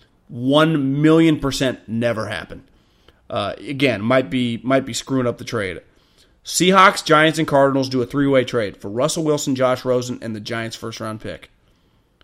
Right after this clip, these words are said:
So I'm assuming that Russell goes to the Cardinals, Josh Rosen goes to the Giants.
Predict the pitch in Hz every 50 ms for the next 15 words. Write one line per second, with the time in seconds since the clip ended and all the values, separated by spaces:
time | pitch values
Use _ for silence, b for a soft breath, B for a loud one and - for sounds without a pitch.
0 | _ _ _ _ _ _ _ _ _ - - 123 127 127 123 120 - - - 165
1 | 170 175 170 160 143 131 - - 127 135 139 135 131 - 147 143 143 143 127 123
2 | 131 123 117 107 107 107 - - 147 151 151 151 156 156 156 151 - b b b
3 | b b _ - - 104 110 - 131 139 139 135 123 131 135 127 123 - _ _
4 | _ _ _ _ _ _ _ _ _ _ _ - - 110 107 - - - - 107
5 | 82 78 - - _ _ _ _ - - 143 143 147 151 156 165 170 170 320 -
6 | - - - -